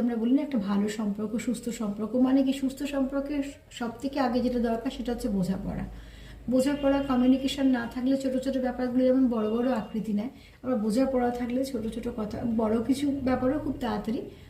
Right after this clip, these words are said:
সলভ করে নেওয়া যায় দুজনের মধ্যে কথা বলে। তো সেখানে তোমাদের এখানে মায়ের বার্তা তোমাদের জন্য যে তোমাদের এই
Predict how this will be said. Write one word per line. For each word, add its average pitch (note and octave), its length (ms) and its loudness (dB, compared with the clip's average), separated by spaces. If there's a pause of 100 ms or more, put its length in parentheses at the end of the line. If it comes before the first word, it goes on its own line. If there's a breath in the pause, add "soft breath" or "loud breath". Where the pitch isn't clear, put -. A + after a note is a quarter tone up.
(160)
সলভ C#4 300 0
করে A3+ 200 2
নেওয়া G3+ 180 2
যায় A3 140 2
দুজনের A3 340 4
মধ্যে A#3 180 -2 (100)
কথা F#3 200 -2 (100)
বলে। F3 160 -2 (420 loud breath)
তো - 40 -4 (100)
সেখানে C4+ 260 4 (100)
তোমাদের C4 280 4 (100)
এখানে C4 220 4 (120)
মায়ের A3+ 340 2
বার্তা G3+ 300 -6 (140)
তোমাদের G3+ 320 2 (100)
জন্য G3+ 180 2 (540 loud breath)
যে B3 140 -8
তোমাদের C4+ 300 6
এই C#4 60 4